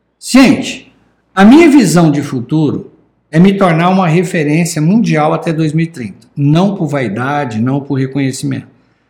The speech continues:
E por que que você traçou essa visão? Porque eu descobri que se eu tiver na minha cordilheira com esta visão de futuro, eu posso até me tornar só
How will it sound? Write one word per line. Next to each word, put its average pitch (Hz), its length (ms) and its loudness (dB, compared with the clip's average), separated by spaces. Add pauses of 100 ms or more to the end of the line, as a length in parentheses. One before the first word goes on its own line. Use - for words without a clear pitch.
(140)
E 226 80 6
por 349 200 2
que 320 160 2
que - 60 -2
você 277 140 2
traçou 226 400 0
essa 196 200 0
visão? 147 520 -2 (420)
Porque 147 220 0
eu 170 80 6
descobri 170 880 0 (300)
que - 80 -10
se - 120 -2
eu 214 120 4
tiver 208 360 0
na 214 140 2
minha 196 300 2
cordilheira 147 840 -2
com 143 220 0
esta 220 280 0
visão 147 340 -2
de 139 100 -12
futuro, 123 680 -4 (640)
eu 147 80 0
posso 185 320 0
até 190 280 0
me 226 140 4
tornar 180 400 0
só - 720 -2